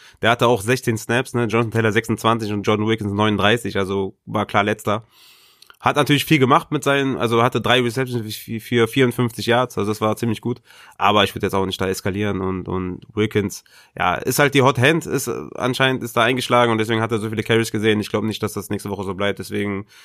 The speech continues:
würde ich da auch eher passen. Für mich wär eher jemand wie Cam Akers zum Beispiel, wär für mich interessant. Ähm, gerade auch, ähm, weil er jetzt ein bisschen was gesehen hat, ne? Der hatte ja die letzten zwei Wochen gar nichts gesehen, oder die letzten drei Wochen gar nichts gesehen.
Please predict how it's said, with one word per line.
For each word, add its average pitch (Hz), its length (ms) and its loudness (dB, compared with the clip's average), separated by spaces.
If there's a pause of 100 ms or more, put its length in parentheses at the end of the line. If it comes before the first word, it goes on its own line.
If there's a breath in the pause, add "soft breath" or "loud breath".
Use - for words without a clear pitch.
(120)
würde 117 220 0
ich 127 80 -2
da 139 80 6
auch 131 100 4
eher 131 140 4
passen. 143 380 0
Für 131 120 0
mich 139 200 2
wär 147 160 4
eher 156 360 4
jemand 139 400 4
wie 127 120 0
Cam 147 220 2
Akers 147 300 0
zum 151 120 -2
Beispiel, 143 200 -2
wär 131 140 0
für 135 60 -4
mich 131 120 -2
interessant. 127 520 -4 (460 soft breath)
Ähm, 117 640 0
gerade 123 320 2
auch, 120 380 2
ähm, 78 560 -8
weil 120 200 2
er 127 60 4
jetzt 123 160 -2
ein 123 100 0
bisschen 139 220 -2
was 120 140 0
gesehen 120 260 0
hat, 127 80 0
ne? 117 120 0
Der 113 100 4
hatte 120 140 0
ja 110 100 4
die 107 80 -2
letzten 110 400 -4
zwei 110 200 -2
Wochen 110 200 -2
gar 107 200 2
nichts 135 180 0
gesehen, 117 140 -2
oder 107 80 0
die 107 60 0
letzten 113 200 -2
drei 120 200 2
Wochen 107 220 -2
gar 101 140 2
nichts 98 160 -4
gesehen. 107 300 -6